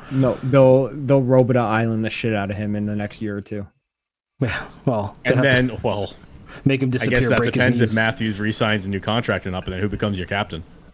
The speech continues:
Speaker 1: I honestly
Speaker 2: Morgan
Speaker 1: think
Speaker 2: Rielly.
Speaker 1: at that point it would probably be Morgan Rielly. But I, I think out of all those guys, the most likely to stay is Matthews, mostly because I think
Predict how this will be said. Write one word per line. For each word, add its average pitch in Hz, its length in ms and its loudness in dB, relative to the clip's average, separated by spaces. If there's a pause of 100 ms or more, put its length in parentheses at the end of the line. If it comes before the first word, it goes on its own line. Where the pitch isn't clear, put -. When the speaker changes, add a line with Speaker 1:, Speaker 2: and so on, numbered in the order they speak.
(1200)
Speaker 1:
I 147 160 8
honestly 156 420 4
Speaker 2:
Morgan 131 240 2
Speaker 1:
think 113 120 0
Speaker 2:
Rielly. 131 60 2
Speaker 1:
at 120 60 0
that 117 220 0
point 160 240 0 (420)
it 143 100 2
would 131 160 2
probably 131 260 2
be 123 120 0
Morgan 117 320 0
Rielly. 113 420 -2 (400)
But 135 220 4
I, 147 320 4
I 151 120 4
think 170 260 2
out 139 120 4
of 123 80 2
all 123 140 4
those 135 180 0
guys, 127 340 0 (420)
the 139 100 4
most 131 280 4
likely 127 280 4
to 117 80 0
stay 120 200 2
is 104 100 -2
Matthews, 113 560 0 (200)
mostly 131 440 2
because 117 800 0 (2250)
I 147 160 4
think 165 500 4